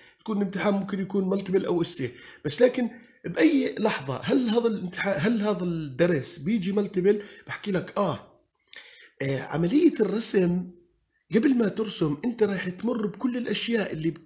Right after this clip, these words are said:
اللي تعلمناها عن الأف وعن المشتقة الأولى وعن المشتقة الثانية، فلذلك أنا بسألك عن هذول كلهم. بالأخير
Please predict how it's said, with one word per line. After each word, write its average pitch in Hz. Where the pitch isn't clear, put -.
اللي 170
تعلمناها 185
عن 170
الأف -
وعن 143
المشتقة 170
الأولى 214
وعن 196
المشتقة 226
الثانية، 120
فلذلك 233
أنا 269
بسألك 233
عن 214
هذول 247
كلهم. 226
بالأخير 190